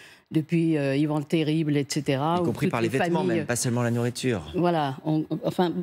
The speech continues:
Speaker 1: je crois qu'il est protégé de toutes les manières. Mais il n'empêche pas que quelqu'un qui est paranoïaque doit trouver que c'est jamais assez.
Speaker 2: Vous dites paranoïaque, c'est-à-dire que ce ne sont pas, de votre point de vue, des craintes rationnelles pour sa sécurité qui pourraient être mises en jeu,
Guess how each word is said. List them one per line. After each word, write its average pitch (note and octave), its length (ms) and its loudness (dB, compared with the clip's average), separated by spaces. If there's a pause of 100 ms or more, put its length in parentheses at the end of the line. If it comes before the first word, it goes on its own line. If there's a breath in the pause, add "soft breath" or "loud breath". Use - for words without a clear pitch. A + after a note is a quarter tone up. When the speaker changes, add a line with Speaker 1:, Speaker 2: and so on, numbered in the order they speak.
(360)
Speaker 1:
je C4 140 2
crois G#3+ 200 -2
qu'il A3 220 0
est F#3 80 2
protégé F#3+ 500 0
de F#3 140 2
toutes G3+ 240 -4
les G3 100 2
manières. D#3 580 2 (460 loud breath)
Mais F#3+ 380 2
il F#3 160 2
n'empêche F3 420 0
pas G3+ 340 0
que - 160 -2
quelqu'un E3 460 0
qui E3+ 120 -2
est D3 60 0
paranoïaque D#3+ 920 0
doit D3+ 180 2
trouver E3 340 0
que - 80 -8
c'est D3+ 140 2
jamais D#3 300 2
assez. F3 360 -2 (320 loud breath)
Speaker 2:
Vous C#3+ 100 4
dites F3+ 180 -2
paranoïaque, C#3 580 0
c'est-à-dire - 320 -2
que - 80 -8
ce - 140 0
ne - 20 2
sont D#3 180 0
pas, C#3+ 160 2
de B2+ 80 0
votre A2+ 240 -2
point A2+ 200 0
de G#2+ 60 0
vue, C#3 200 0 (300 loud breath)
des G#2+ 180 4
craintes - 460 -2 (120)
rationnelles A#2 640 2
pour - 160 -8
sa G2 100 0
sécurité F#2+ 520 0
qui - 120 -6
pourraient F2+ 200 2
être F2 100 -4
mises G2 140 2
en G2+ 100 2
jeu, D3 260 0